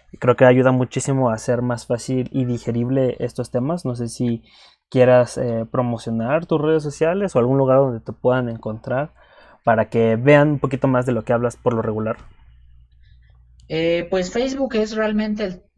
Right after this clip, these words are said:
Speaker 2: eh, donde estoy la mayoría del tiempo.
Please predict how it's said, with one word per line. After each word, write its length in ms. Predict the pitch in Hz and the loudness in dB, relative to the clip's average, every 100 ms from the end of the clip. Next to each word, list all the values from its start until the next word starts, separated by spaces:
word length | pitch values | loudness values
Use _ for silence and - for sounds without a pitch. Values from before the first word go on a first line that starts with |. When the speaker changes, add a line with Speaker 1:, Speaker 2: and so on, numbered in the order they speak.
| - | -14
Speaker 2:
eh, 400 | 143 139 135 131 | -10 -8 -8 -8
donde 260 | 131 139 135 | -10 -10 -10
estoy 240 | 135 170 | -8 -8
la 100 | 170 | -8
mayoría 480 | 156 131 127 139 151 | -8 -10 -10 -6 -4
del 160 | 143 127 | -4 -8
tiempo. 520 | 139 147 170 208 | -10 -10 -8 -10